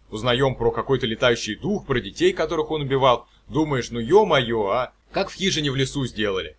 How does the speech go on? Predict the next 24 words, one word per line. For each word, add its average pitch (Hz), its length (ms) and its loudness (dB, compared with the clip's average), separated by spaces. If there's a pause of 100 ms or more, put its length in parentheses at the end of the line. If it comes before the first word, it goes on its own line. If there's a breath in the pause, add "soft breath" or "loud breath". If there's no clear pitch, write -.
Лепят 160 320 0
две 131 140 2
разные 131 260 2
истории 127 320 2
в 95 100 -4
одну, 143 300 -4
и 120 140 -2
лично 104 280 -6
мне 139 200 -6
это 131 120 -8
не 113 120 -6
нравится. 92 600 -2
На 113 80 0
мой 214 160 6
взгляд, 156 300 0
это 131 160 -6
сделано, 131 420 0
чтобы 107 420 0
нам 123 220 0
рассказать 117 400 0
более 113 320 0
ветвистую 101 520 -8
историю, 143 380 4
мол, 110 300 -2